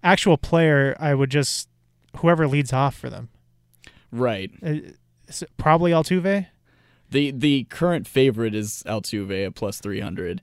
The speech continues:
Speaker 1: Yeah.
Speaker 2: Uh, Bregman at plus three fifty. You have Carlos Correa plus four hundred. George Springer plus five hundred. We'll talk about George Springer in a second 'cause, uh, <laughs> we have,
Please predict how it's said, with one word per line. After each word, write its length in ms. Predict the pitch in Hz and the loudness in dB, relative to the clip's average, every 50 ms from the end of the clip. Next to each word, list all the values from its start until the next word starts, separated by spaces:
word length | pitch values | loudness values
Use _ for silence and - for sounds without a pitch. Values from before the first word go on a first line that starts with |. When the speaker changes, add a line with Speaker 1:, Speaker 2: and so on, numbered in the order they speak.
| _ _ - | _ _ -18
Speaker 1:
Yeah. 200 | - 117 120 - - _ _ - - | -16 -14 -14 -16 -18 _ _ -10 -6
Speaker 2:
Uh, 280 | 101 104 104 98 87 | -6 -4 -4 -4 -6
Bregman 520 | - - - 120 107 107 107 110 101 101 95 | -8 -8 -4 -4 -2 -2 -2 -4 -4 -6 -8
at 100 | 90 - _ _ | -10 -12 _ _
plus 240 | - - 95 95 - | -10 -8 -8 -8 -8
three 180 | - 98 92 90 | -8 -8 -10 -8
fifty. 560 | - - 123 123 110 - 127 127 120 117 - _ _ _ _ _ _ _ _ _ _ _ _ _ _ _ _ _ | -6 -4 -4 -4 -4 -4 -4 -4 -4 -6 -8 _ _ _ _ _ _ _ _ _ _ _ _ _ _ _ _ _
You 100 | - 98 | -12 -12
have 140 | 90 90 - | -12 -12 -10
Carlos 320 | - 95 85 78 78 - | -8 -8 -8 -8 -8 -10
Correa 340 | - - 101 104 104 104 101 95 | -12 -10 -8 -6 -4 -4 -6 -6
plus 220 | - - 92 - | -8 -10 -10 -10
four 220 | - - 165 165 | -6 -4 -2 -2
hundred. 400 | 139 127 113 110 107 104 101 107 - _ _ _ _ _ _ _ _ _ _ _ _ | -2 -2 -2 -2 -2 -4 -4 -8 -14 _ _ _ _ _ _ _ _ _ _ _ _
George 260 | - 113 117 120 - | -4 -2 -2 -2 -2
Springer 460 | - - 127 120 113 110 104 107 107 - - | -4 -6 -4 -4 -4 -4 -4 -6 -8 -10 -8
plus 200 | - 107 - - | -8 -8 -8 -6
five 340 | - - - 135 123 110 - | -10 -8 -6 -6 -6 -6 -6
hundred. 380 | 98 101 104 101 98 98 92 - _ _ _ _ _ _ _ _ _ - | -8 -6 -6 -6 -6 -6 -8 -12 _ _ _ _ _ _ _ _ _ -16
We'll 120 | - - | -16 -10
talk 220 | - 123 117 104 | -6 -6 -4 -4
about 200 | 107 - 85 101 | -6 -6 -8 -8
George 220 | 98 104 95 - - | -6 -6 -8 -8 -8
Springer 320 | - - 120 107 92 87 | -8 -8 -8 -8 -8 -8
in 100 | 90 95 | -10 -10
a 60 | 95 | -10
second 380 | - - - - - - - - | -10 -10 -10 -12 -12 -12 -14 -14
'cause, 160 | - - 190 226 | -14 -10 -6 -4
uh, 120 | 135 139 - - - - | -4 -4 -4 -8 -12 -16
<laughs> 240 | - - _ - 123 | -16 -14 _ -6 -4
we 120 | 127 104 135 | -4 -2 0
have, 220 | 139 120 107 - | 0 0 0 -2